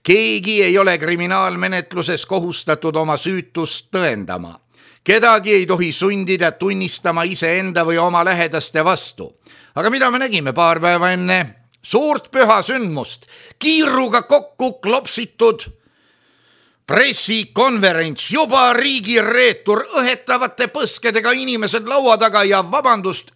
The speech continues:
öelda ei olnud ju mitte sittagi, mis oli riigisaladus ja mida lihtsalt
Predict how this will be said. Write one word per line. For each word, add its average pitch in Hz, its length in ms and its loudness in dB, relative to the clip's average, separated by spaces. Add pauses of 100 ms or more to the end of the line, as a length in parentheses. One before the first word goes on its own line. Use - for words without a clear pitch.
öelda 180 480 4
ei 165 160 0
olnud 185 260 -2
ju 160 80 -4
mitte 185 320 -6
sittagi, 135 640 -4
mis 214 300 -8
oli 170 200 -2
riigisaladus 190 840 -2
ja 165 80 -2
mida 180 240 0
lihtsalt 151 580 -6